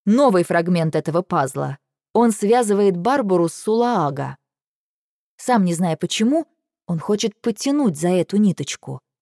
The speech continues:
Самые жуткие глупости, бывало, выводили его на верную дорогу.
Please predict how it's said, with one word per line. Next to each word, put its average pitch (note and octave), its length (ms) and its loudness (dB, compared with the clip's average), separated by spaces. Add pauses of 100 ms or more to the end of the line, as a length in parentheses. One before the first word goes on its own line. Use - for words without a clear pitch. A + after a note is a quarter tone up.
(180)
Самые A3+ 540 2
жуткие A3 400 -2
глупости, G3+ 580 -2
бывало, G3+ 380 0
выводили G3+ 480 0
его A3 220 2
на G#3 140 2
верную G#3+ 420 0
дорогу. D#3 520 -4